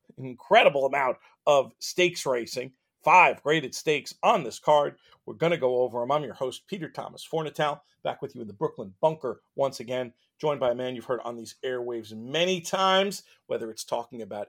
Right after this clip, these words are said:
In the Money Plus, of which he is the editor, in the money podcast dot com slash plus, to learn more about all the great extra content you get there. He's also been on to talk about a fantastic new product that can really help you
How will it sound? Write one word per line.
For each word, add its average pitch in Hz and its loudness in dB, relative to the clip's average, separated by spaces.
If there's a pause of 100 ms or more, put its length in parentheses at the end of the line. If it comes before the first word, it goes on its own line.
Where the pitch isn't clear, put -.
In 165 -4
the 139 -6
Money 110 -10
Plus, - 2 (260)
of 117 -10
which 131 -8 (140)
he 165 -12
is 131 -12
the - -20
editor, 196 4
in 127 -8
the 107 -10
money 110 -10
podcast 123 -4
dot 117 -8
com 120 -8
slash - -14
plus, 226 2 (220)
to - -18
learn 113 -8
more 120 -4
about 110 -8
all 127 -2
the 127 -6
great 113 -10
extra - -16
content 107 -14
you - -20
get - -20
there. 220 2 (280)
He's 135 -8
also 135 0
been 117 -2
on 123 -4 (200)
to - -20
talk 143 0
about 131 0
a 120 -6
fantastic 170 -8
new 151 -2 (280)
product 156 2
that 107 -20
can 127 -12
really 190 -12
help 160 -2
you 117 -10